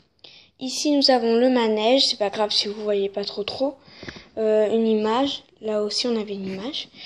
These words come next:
Là, euh, c'est un box de famille. Avant c'était les tables, mais c'est bien que vous voyez pas parce qu'il y a rien d'important dedans. Ici on a un box, le box de Soleil de Fossé. Ici on a le box de D S et Cookie.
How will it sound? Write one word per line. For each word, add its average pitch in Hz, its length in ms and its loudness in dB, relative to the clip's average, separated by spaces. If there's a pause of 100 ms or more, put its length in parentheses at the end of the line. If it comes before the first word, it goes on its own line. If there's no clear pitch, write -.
(280)
Là, 262 380 8
euh, 220 320 4
c'est 269 240 2
un 262 100 8
box 247 300 2
de 233 120 6
famille. 226 500 2 (160)
Avant 233 240 4
c'était 262 240 6
les 220 120 4
tables, 254 280 6
mais 214 680 2 (160)
c'est - 220 -6
bien 262 200 6
que 247 60 2
vous 233 60 0
voyez 220 240 6
pas 262 100 2
parce - 160 0
qu'il 220 120 -6
y 214 40 -4
a 208 60 -4
rien 214 160 -2
d'important 220 560 -2
dedans. 269 200 0 (540)
Ici 262 320 -2
on 285 220 6
a - 160 2
un 233 180 4
box, 254 560 2 (720)
le 220 80 -8
box 226 320 -2
de 214 120 0
Soleil 226 320 2
de 214 100 -4
Fossé. 269 540 0 (460)
Ici 277 300 0
on 262 160 6
a 240 120 4
le 240 100 6
box 240 320 2
de 226 100 0
D 226 120 0
S 226 200 4
et 226 60 -2
Cookie. - 340 -10